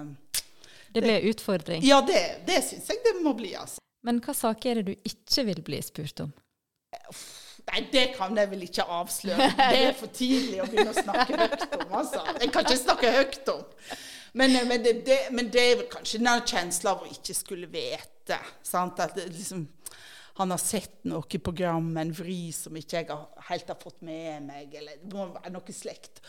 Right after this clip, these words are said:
Speaker 2: Og så er jo Audun Lysbakken der, og skal han sitte og høre på det? Det blir dritpinlig. Så litt forskjellige bekymringer.
Speaker 1: Men har du noen strategi hvis du rett og slett ikke vet svaret?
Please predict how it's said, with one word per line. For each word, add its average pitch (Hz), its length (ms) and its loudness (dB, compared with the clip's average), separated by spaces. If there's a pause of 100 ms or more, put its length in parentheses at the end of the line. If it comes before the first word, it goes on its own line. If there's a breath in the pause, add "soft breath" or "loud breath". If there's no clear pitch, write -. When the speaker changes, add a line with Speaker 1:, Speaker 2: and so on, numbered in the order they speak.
(180 loud breath)
Speaker 2:
Og 226 100 2
så 262 140 4
er 226 80 8
jo 226 100 8
Audun 190 320 0
Lysbakken 175 800 -6
der, 165 160 -2
og 202 320 0
skal - 300 -8
han 202 260 -4
sitte 202 400 -4
og 208 80 0
høre 190 400 -2
på 196 80 -2
det? 185 220 0
Det 202 80 4 (100)
blir 185 220 -4 (160)
dritpinlig. 202 840 -6 (400 loud breath)
Så 233 140 6 (340)
litt 294 240 -4
forskjellige 240 720 2 (160)
bekymringer. 175 720 -6 (260 loud breath)
Speaker 1:
Men 233 220 4
har 240 100 6
du 254 80 2
noen 185 320 -2
strategi 196 600 -6 (100)
hvis 208 160 -4
du 196 100 -6 (600 loud breath)
rett 202 240 0
og - 60 -4
slett 190 260 -4
ikke 185 240 -4
vet 175 320 -4
svaret? 170 400 -8